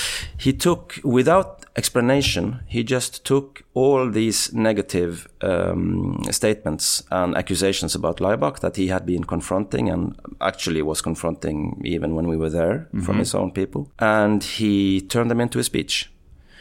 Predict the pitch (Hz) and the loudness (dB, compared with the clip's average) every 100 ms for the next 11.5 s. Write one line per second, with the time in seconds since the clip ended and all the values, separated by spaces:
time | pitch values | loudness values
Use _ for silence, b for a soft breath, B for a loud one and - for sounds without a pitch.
0 | B B - 107 101 98 113 - - - | B B -8 2 2 4 0 0 -2 -4
1 | - - 120 117 151 - 87 87 - - | -4 -2 0 2 0 0 -2 -2 -4 -4
2 | 95 98 82 - - - - 98 80 - | 0 2 0 -4 -10 -12 -4 -2 0 -2
3 | 71 - - - _ 110 101 95 92 90 | -2 -4 -12 -18 _ 0 2 2 2 0
4 | 90 104 87 82 76 60 - - - - | 0 -2 0 0 0 -2 -6 -8 -2 2
5 | 113 110 107 123 120 - - - - _ | 4 4 4 4 2 2 0 -2 -6 _
6 | - 117 113 117 135 104 - 95 107 156 | 0 2 2 4 4 2 2 0 0 -2
7 | - - - 113 - - - 127 151 165 | -10 -18 -6 -6 -4 -8 -4 -2 0 2
8 | 123 135 131 - 113 - - 104 - 92 | 2 2 0 2 0 0 0 0 0 -2
9 | 92 - 90 87 85 85 85 87 - - | -2 -4 -2 0 0 0 -2 -4 -4 -2
10 | - - - - 120 - 120 117 110 104 | 0 0 -4 -6 -4 0 2 2 2 0
11 | 107 104 98 87 80 | 2 2 2 0 -4